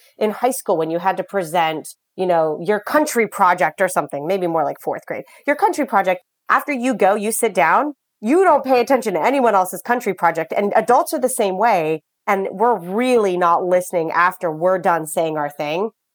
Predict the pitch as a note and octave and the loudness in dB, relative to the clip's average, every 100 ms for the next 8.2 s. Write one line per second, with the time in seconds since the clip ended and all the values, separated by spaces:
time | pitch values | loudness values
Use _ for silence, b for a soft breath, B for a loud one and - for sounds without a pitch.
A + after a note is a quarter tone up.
0 | _ E3+ G#3 F#3 E3+ - - _ _ - | _ -2 2 2 0 -4 -18 _ _ -6
1 | A#3+ A#3 A3+ G#3+ F#3+ - A3+ A3 F3+ E3+ | 0 0 2 0 -2 -2 -2 0 -2 -2
2 | G3 F3 E3+ F3 - G#3 F3+ - F#3+ F3 | -2 -2 -2 -6 -2 -2 -2 -2 -4 -2
3 | E3+ - F#3 F3 D#3 F#3+ F#3+ F3 D#3+ D#3 | -2 -4 -2 -2 -2 0 2 0 0 -2
4 | A3 F#3 E3 - F3+ G3+ A#3 A#3 A3 F#3 | 2 4 2 -2 -4 -4 0 0 0 0
5 | F3+ F3 E3 F3 E3+ D#3+ - F3 - E3 | 0 0 -2 -4 -6 -6 -4 -4 -4 -4
6 | F3+ C4 F4+ G4 - B3 - G3 D#3+ E3+ | -2 -4 -4 -8 -2 -2 0 -2 2 0
7 | F#3+ D#3+ - D#3 D#3 - D3 - E3+ D#3 | 0 -4 -4 -4 -4 -8 -14 -2 0 0
8 | - | -4